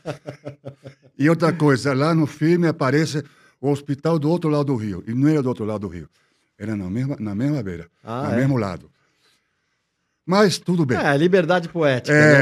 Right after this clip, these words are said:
Speaker 1: aí
Speaker 2: Liberdade
Speaker 1: tudo bem.
Speaker 2: poética pro
Speaker 1: Teve que ter alguma coisa pra ele.
Speaker 2: Arte, é, a, a ficção,
Speaker 1: Mas,
Speaker 2: né?
Speaker 1: por exemplo, a
Speaker 2: Olha
Speaker 1: bala
Speaker 2: lá, não é relato de assanhas impressionantes, é um, um troço de
Speaker 1: Do,
Speaker 2: vidas
Speaker 1: de
Speaker 2: tomadas.
Speaker 1: vidas.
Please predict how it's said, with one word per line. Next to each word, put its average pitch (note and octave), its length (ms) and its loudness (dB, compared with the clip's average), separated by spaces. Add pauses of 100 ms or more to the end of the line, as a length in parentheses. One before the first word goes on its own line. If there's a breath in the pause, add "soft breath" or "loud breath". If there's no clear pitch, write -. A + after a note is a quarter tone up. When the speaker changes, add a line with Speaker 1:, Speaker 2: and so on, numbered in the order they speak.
Speaker 1:
aí G#2 60 0
Speaker 2:
Liberdade B2+ 340 0
Speaker 1:
tudo D3+ 100 2
bem. B2 140 2
Speaker 2:
poética D3 340 -6
pro C#3 400 -6
Speaker 1:
Teve D#3 200 6
que C#3 120 0
ter D3 120 2
alguma C#3+ 300 4
coisa C3+ 320 0
pra A#2 220 -2
ele. B2+ 260 0
Speaker 2:
Arte, C3 500 -2
é, A#2 280 -2
a, A2 380 -10
a G#2+ 40 -18
ficção, C3 720 -6
Speaker 1:
Mas, D3 140 2
Speaker 2:
né? A#2+ 40 -2
Speaker 1:
por D#3+ 100 4
exemplo, E3+ 280 0
a E3 40 0
Speaker 2:
Olha D#3+ 40 0
Speaker 1:
bala D3+ 260 2
Speaker 2:
lá, A2 180 -6 (200)
não D3 220 -6
é E3+ 100 -4
relato D3+ 320 -4
de C#3+ 120 -4
assanhas C#3 500 -6
impressionantes, C3+ 680 -10
é D#3+ 80 -12
um, B2+ 380 -10 (160)
um G#2+ 320 -16
troço A#2+ 220 -16
de A2 80 -12
Speaker 1:
Do, G#2 160 -6
Speaker 2:
vidas A#2+ 260 -8
Speaker 1:
de G2+ 80 -14
Speaker 2:
tomadas. G#2+ 180 -8
Speaker 1:
vidas. A2 200 -10